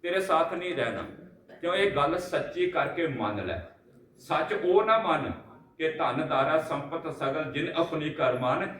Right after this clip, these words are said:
ਸੱਚ ਮੰਨਣਾ ਤੇ ਇਹ ਮੰਨ ਕਿ ਇਹਨਾਂ ਵਿੱਚੋਂ ਕੋਈ ਵੀ ਤੇਰੇ ਨਾਲ ਨਿਭਣ ਵਾਲਾ ਨਹੀਂ।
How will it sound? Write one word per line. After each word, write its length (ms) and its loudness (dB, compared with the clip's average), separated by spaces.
ਸੱਚ 280 0
ਮੰਨਣਾ 360 -2
ਤੇ 240 -4
ਇਹ 180 -2
ਮੰਨ 320 0
ਕਿ 60 0
ਇਹਨਾਂ 300 0
ਵਿੱਚੋਂ 260 -6
ਕੋਈ 240 2
ਵੀ 120 0
ਤੇਰੇ 300 -2
ਨਾਲ 500 -2
ਨਿਭਣ 420 0
ਵਾਲਾ 360 2
ਨਹੀਂ। 140 -8